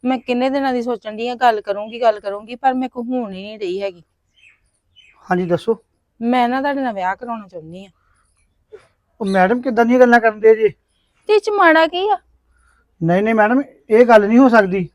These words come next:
Speaker 2: ਮੈਡਮ ਨੇ ਬੜਾ ਵਿਸ਼ਵਾਸ ਕੀਤਾ ਮੇਰੇ ਉੱਤੇ, ਤੇ ਮੈਂ ਮੈਡਮ ਨਾਲ ਵਿਸ਼ਵਾਸਘਾਤ ਨਹੀਂ ਕਰ ਸਕਦਾ, ਮੈਂ ਉਹਨਾਂ ਦਾ ਭਰੋਸਾ ਨਹੀਂ ਤੋੜ ਸਕਦਾ।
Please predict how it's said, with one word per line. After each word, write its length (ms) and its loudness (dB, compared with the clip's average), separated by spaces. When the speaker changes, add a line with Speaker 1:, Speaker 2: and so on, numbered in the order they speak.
Speaker 2:
ਮੈਡਮ 300 2
ਨੇ 100 -4
ਬੜਾ 220 4
ਵਿਸ਼ਵਾਸ 360 4
ਕੀਤਾ 240 -6
ਮੇਰੇ 220 2
ਉੱਤੇ, 240 -4
ਤੇ 60 4
ਮੈਂ 260 8
ਮੈਡਮ 280 6
ਨਾਲ 140 2
ਵਿਸ਼ਵਾਸਘਾਤ 560 4
ਨਹੀਂ 120 -6
ਕਰ 140 2
ਸਕਦਾ, 280 2
ਮੈਂ 120 -2
ਉਹਨਾਂ 160 2
ਦਾ 80 6
ਭਰੋਸਾ 340 2
ਨਹੀਂ 120 2
ਤੋੜ 180 6
ਸਕਦਾ। 340 2